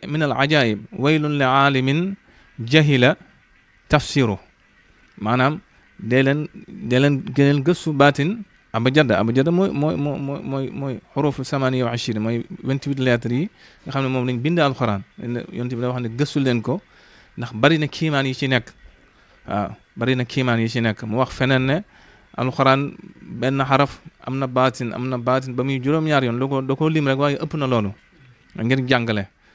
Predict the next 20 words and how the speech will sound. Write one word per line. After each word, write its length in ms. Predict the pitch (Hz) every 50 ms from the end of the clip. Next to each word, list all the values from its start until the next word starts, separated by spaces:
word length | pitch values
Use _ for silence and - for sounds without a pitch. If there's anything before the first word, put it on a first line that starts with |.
| _ _ _ _ -
Kon 260 | - 127 147 165 165 _ -
Alxuraan 440 | - 135 143 - - 135 131 131 127
ku 100 | - 143
ko 140 | 135 143 147
gëstu 380 | 139 139 156 151 - - 139 127
xam 280 | - - 147 151 143
ko, 200 | - - 123 175 - _ _ _ _ _ _ _ _ _ _ _ -
mën 120 | - 135 147
nga 100 | 147 139
cee 160 | - 139 135
faj 160 | - 139 127
soxlay 400 | - - 139 127 135 127 123 117
zahir, 380 | 113 123 127 131 131 131 143 165
mën 180 | 165 - 123 127
nga 100 | 131 127
cee 220 | 123 - 123 123 123
faj 160 | - 139 151 - - _ _ _ _ _
soxlay 340 | - - 123 117 123 117 113
baatin. 380 | 113 117 110 101 - 101 - - - - - - - - - -
Hmm. 320 | - 113 107 - - - -